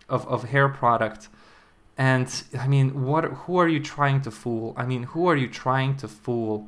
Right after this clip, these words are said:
It's, you know, it's like,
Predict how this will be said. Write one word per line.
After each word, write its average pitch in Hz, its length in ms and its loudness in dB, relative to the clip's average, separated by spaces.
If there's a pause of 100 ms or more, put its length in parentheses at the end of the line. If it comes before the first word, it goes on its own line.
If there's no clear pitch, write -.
(420)
It's, - 380 -4 (1300)
you 143 160 -2
know, 135 280 2
it's 143 320 -4
like, 151 420 2